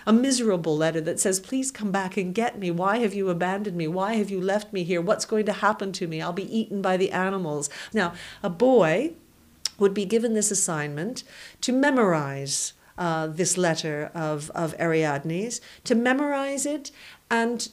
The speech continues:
to incorporate that. And they meant that very literally, to make it a part of your body, uh, to make it written on your heart. And as it was written on your heart,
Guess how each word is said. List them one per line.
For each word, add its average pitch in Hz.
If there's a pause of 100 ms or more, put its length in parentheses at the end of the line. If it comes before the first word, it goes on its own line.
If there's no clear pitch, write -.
to 269
incorporate 262
that. 165
And 226
they 262
meant 311
that 320
very 262
literally, 175
to 214
make 226
it 320
a 226
part 220
of 214
your 196
body, 170 (400)
uh, 175
to 220 (160)
make 247
it 311
written 214
on 196
your 185
heart. 151 (100)
And 202
as 302
it 277
was 190
written 170
on 156
your 151
heart, 170